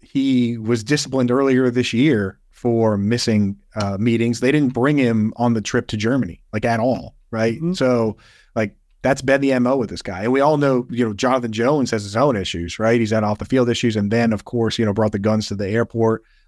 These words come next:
Speaker 1: Uh, you know, Marcus Jones is out. And I'll tell you what, the more I look at all this stuff, the fact that they lost Christian Gonzalez,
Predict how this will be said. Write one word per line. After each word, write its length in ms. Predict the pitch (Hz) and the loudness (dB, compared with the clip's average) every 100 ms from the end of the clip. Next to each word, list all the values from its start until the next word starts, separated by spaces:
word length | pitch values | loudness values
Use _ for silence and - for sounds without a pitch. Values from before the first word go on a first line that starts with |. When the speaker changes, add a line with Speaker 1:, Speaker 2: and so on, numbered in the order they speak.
| - | -4
Speaker 1:
Uh, 320 | 107 104 101 | 0 2 2
you 80 | 110 | 0
know, 60 | 101 | 2
Marcus 340 | 110 139 123 | 2 0 -2
Jones 240 | - 113 104 | 0 0 0
is 100 | 113 | 0
out. 240 | 120 104 - - | 0 -2 -8 -4
And 80 | 123 | -2
I'll 80 | 135 | 0
tell 160 | 170 | 2
you 80 | 160 | 2
what, 240 | 139 185 - _ _ _ | 2 0 -4 _ _ _
the 80 | 127 | -4
more 320 | 131 139 202 | -2 2 2
I 60 | 170 | 2
look 220 | 120 139 | 0 0
at 100 | 170 | -2
all 260 | 101 110 120 | -2 -2 0
this 160 | 123 | -2
stuff, 400 | - 98 104 - - _ - | -4 -8 -8 -12 -20 _ -8
the 80 | - | 0
fact 160 | 143 | 0
that 80 | 143 | 2
they 140 | 135 120 | 0 0
lost 600 | 104 110 120 143 - - _ _ - | 0 2 2 0 -4 -14 _ _ -10
Christian 340 | - 139 143 127 | -4 -2 0 0
Gonzalez, 640 | 107 110 101 104 120 | 0 -2 -2 -2 -4